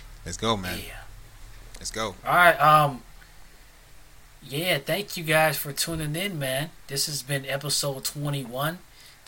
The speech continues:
Speaker 2: Uh, make sure you
Speaker 1: Two one.
Speaker 2: smash the like button if you're watching us on the YouTube page. <laughs> Um, you know, we're happy to have you. And if you aren't, if you're on the audio platforms, thank you guys for watching as well. Do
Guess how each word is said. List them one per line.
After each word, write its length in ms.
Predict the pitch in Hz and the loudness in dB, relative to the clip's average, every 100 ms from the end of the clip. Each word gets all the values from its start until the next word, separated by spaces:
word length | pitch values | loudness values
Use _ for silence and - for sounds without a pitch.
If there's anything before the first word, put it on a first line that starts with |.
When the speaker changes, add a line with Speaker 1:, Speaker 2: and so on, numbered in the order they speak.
| - | -6
Speaker 2:
Uh, 200 | 107 104 92 | -4 -6 -4
make 120 | 143 | -2
sure 140 | - | -2
you 60 | 143 | 0
Speaker 1:
Two 220 | - - | 0 0
one. 160 | 127 135 | -2 -2
Speaker 2:
smash 60 | |
the 100 | - | -4
like 380 | 123 123 139 123 | -6 -4 -4 -2
button 340 | 139 147 160 175 - | -2 -2 -4 -8 -12
if 160 | 165 | -12
you're 80 | 131 | -8
watching 320 | 131 135 131 | -4 -4 -4
us 140 | 131 - | -8 -8
on 120 | 127 127 | -10 -12
the 60 | |
YouTube 480 | 131 127 135 - 143 | -10 -10 -2 -2 -2
page. 520 | - 143 160 - - - - | -4 -2 -2 -4 -6 -6 -14
<laughs> 240 | - - 151 | -6 -4 -2
Um, 220 | 143 120 - - - - - - - - - | -2 -6 -16 -18 -16 -14 -16 -16 -20 -20 -16
you 100 | 120 | -14
know, 120 | 117 | -12
we're 80 | 120 | -10
happy 300 | 110 131 127 | -6 -6 -6
to 80 | 127 | -8
have 300 | 120 131 127 | -6 -6 -6
you. 180 | 120 139 - | -8 -12 -10
And 100 | 127 | -10
if 160 | 139 | -6
you 100 | 147 165 | -4 0
aren't, 240 | 180 147 | 0 -2
if 100 | 139 | -6
you're 120 | 143 143 | -6 -6
on 140 | 131 | -6
the 60 | 123 | -6
audio 280 | 139 180 151 | -6 -6 -6
platforms, 560 | 185 185 - 131 117 | -2 -2 -2 -8 -10
thank 180 | - 139 | -8 -10
you 60 | 127 | -8
guys 220 | 127 117 | -6 -6
for 100 | 117 | -8
watching 220 | 120 - | -12 -10
as 140 | 113 127 | -12 -6
well. 200 | 143 131 - - - - - | -4 -4 -6 -14 -16 -18 -10
Do 340 | 143 156 190 | -6 -4 -6